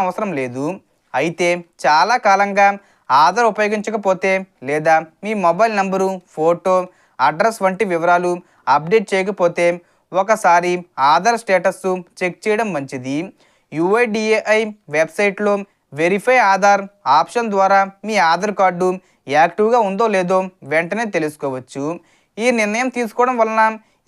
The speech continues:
ఏమి ప్రయోజనం అంటే, మొదటగా ఆధార్ సిస్టమ్ పూర్తిగా క్లీన్ అవుతుంది. రెండోది, దుర్వినియోగం చేసే అవకాశాలు తగ్గిపోతాయి. మూడోది,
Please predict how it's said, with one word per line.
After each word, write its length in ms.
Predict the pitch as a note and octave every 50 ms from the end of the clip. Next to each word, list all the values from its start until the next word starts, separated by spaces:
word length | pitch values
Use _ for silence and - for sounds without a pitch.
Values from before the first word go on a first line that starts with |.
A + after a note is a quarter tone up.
| C#3 D#3+
ఏమి 160 | F#3 G3+ A#3 B3 G#3
ప్రయోజనం 380 | A3+ A3 A3 A3 G#3+ A#3+ B3 A3+ G#3
అంటే, 200 | G3+ F#3+ G#3+ G#3 G#3 G#3 G3+ - _ - C3+ C#3
మొదటగా 460 | D3+ D#3+ F3+ F#3 F3+ G3 F#3 G3 G3 G3 G3 F#3+ - _ _ _ - B2+ C3 D3
ఆధార్ 260 | D#3+ F#3 F#3+ B3 A#3+ A3 -
సిస్టమ్ 380 | G#3 F3+ - - G3+ G3 G3 G3 G3 F#3+ _ _ -
పూర్తిగా 420 | F3 F3+ F#3+ F#3 - G#3+ G#3 A#3+ A3 A3+
క్లీన్ 240 | F3 D#3 D#3 D#3+ D3+
అవుతుంది. 420 | D3+ D3 - B2+ B2 A#2 B2 B2+ C#3 D#3+ F#3 G#3 _ _ _ _ _ _ - B2 C#3+
రెండోది, 460 | D#3+ F3 F#3 F#3 F#3+ F#3+ F3 F#3+ G3 G3 F#3 - _ _ _ _ - C#3+ C3+
దుర్వినియోగం 560 | E3+ F3+ F#3+ F#3+ G3+ G#3 G#3+ G#3+ G#3+ A#3+ A#3+ G#3 A3+
చేసే 220 | G#3+ G#3 - A#3+ G#3+
అవకాశాలు 500 | F#3+ F3+ F#3+ F#3+ F#3 - G3 G3 G3 G3 G3 F#3+ - _ - -
తగ్గిపోతాయి. 720 | C#3+ D3+ D3 D#3 D3 D3+ D3+ C#3 C3 C3 A#2+ A#2+ B2 C3 C#3 E3 E3+ _ _ _ _ _ - C3 C#3+
మూడోది, 460 | D#3+ F3+ F#3 F#3+ F#3+ F3+ F#3 G3